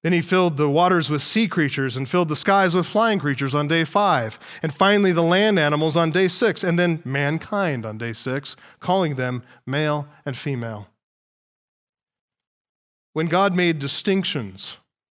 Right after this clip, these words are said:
by separating and naming, what we may call antithesis, distinguishing this from that, God established the necessary precondition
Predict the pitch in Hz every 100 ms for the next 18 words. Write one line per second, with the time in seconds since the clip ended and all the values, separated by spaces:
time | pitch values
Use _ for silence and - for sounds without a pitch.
0 | _ _ _ - 127 - 180 170 165 165
1 | 160 143 - _ - 135 143 175 165 139
2 | 113 104 - _ _ _ _ 160 170 170
3 | 170 160 - 170 147 143 120 - 165 165
4 | 254 - 175 - 131 - 143 175 175 -
5 | 247 214 - 180 151 139 226 - - 196
6 | 165 185 165 - - - _ _ _ _
7 | _ _ _ _ _ _ _ _ _ _
8 | _ - 139 151 147 - 160 151 147 -
9 | 147 139 143 147 156 135 131 - 143 135
10 | 120 127 - 110 107